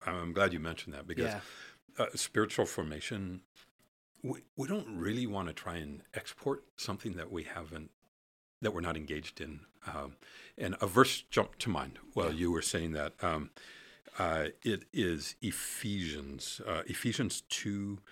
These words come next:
Speaker 1: ten. And when we're talking about next steps, I think it presupposes that there are next steps, which I think is absolutely,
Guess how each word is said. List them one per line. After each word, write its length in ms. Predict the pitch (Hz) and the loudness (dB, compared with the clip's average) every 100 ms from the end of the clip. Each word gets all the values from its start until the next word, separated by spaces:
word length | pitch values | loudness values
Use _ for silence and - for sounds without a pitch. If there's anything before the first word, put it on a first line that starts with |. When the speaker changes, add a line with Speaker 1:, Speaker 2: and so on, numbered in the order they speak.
| - - - | -20 -20 -4
Speaker 1:
ten. 500 | - 90 78 67 - _ _ | 0 2 0 -4 -8 _ _
And 160 | 101 95 - _ - | -4 -4 -8 _ 0
when 200 | 117 120 | 4 6
we're 80 | 127 | 6
talking 320 | - 151 175 | 4 2 4
about 220 | 113 90 | 2 2
next 300 | 87 90 - | -2 -2 -6
steps, 520 | - 92 80 - - - _ - | -4 -2 -4 -4 -10 -10 _ -10
I 80 | - | -6
think 480 | - - 180 170 - _ - - - - - _ - | -6 0 0 0 -12 _ -20 -20 -20 -20 -20 _ 0
it 200 | 120 - | 0 0
presupposes 800 | - 139 - - 104 98 90 80 | 2 4 4 0 0 0 0 -2
that 140 | 85 | -2
there 140 | 95 - | -2 -2
are 120 | - 92 | -2 -2
next 260 | 110 - | -4 -6
steps, 360 | - 107 - - | -4 -4 -6 -2
which 280 | 120 127 - _ _ _ _ - | -2 -2 -8 _ _ _ _ -8
I 60 | |
think 160 | - 104 | -2 0
is 140 | 90 | 4
absolutely, 540 | 90 87 92 90 92 | 4 4 0 0 -2